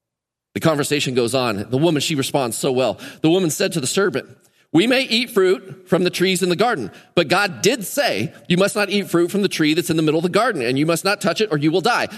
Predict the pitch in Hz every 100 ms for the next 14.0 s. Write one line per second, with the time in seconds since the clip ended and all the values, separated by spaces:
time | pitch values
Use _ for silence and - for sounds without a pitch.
0 | 214 - 233 208 - 208 226 233 147 156
1 | - 302 226 170 165 - 302 285 - _
2 | _ _ _ _ _ _ _ _ _ _
3 | _ _ - 285 233 190 240 226 208 -
4 | 247 - 202 160 151 143 - - _ _
5 | _ - 208 208 - 214 180 160 - 165
6 | - - 147 156 160 135 127 147 - 175
7 | 151 117 - - _ - 349 370 349 330
8 | 320 - 240 196 202 180 110 107 107 196
9 | 190 196 220 214 180 208 208 208 233 240
10 | 302 - _ _ _ - 226 294 269 233
11 | 262 240 208 202 214 214 208 - 285 320
12 | - 175 143 151 - - - 202 202 202
13 | 226 262 220 233 175 - 214 240 180